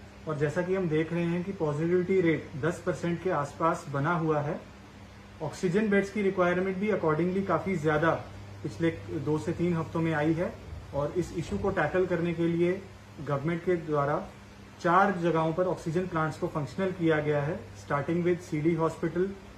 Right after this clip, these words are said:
जहां पन्द्रह सौ एलपीएम का प्लांट operational किया गया, उसके बाद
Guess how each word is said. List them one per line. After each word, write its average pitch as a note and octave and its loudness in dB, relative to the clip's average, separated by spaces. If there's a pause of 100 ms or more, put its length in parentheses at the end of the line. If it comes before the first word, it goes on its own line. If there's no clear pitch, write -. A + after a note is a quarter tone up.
(120)
जहां D#3 0
पन्द्रह D#3 2
सौ F3 0
एलपीएम F3 2
का F3 0
प्लांट E3 0
operational D#3+ -2
किया E3 2
गया, D#3+ 2 (180)
उसके - -4
बाद D#3+ 2